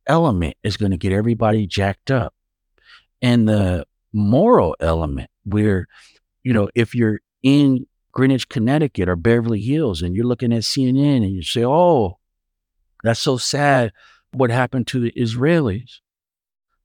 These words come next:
But most of the planet, the population, they don't see it so much on Israel's side. That's a very American thing. Okay.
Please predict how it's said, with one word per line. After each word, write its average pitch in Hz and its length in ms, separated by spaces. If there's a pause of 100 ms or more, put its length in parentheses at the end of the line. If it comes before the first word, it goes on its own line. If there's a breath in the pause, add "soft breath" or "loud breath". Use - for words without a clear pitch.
But 117 380 (1200)
most 120 560
of 123 160
the 107 100
planet, 147 600 (1800)
the 104 100
population, 123 840
they 98 140
don't 127 240
see 170 380
it - 120 (320)
so 123 600
much 120 360
on 120 380
Israel's 127 600
side. 73 280
That's 123 220
a 101 80
very 107 500 (280 soft breath)
American 92 960
thing. 73 340 (1200)
Okay. 85 380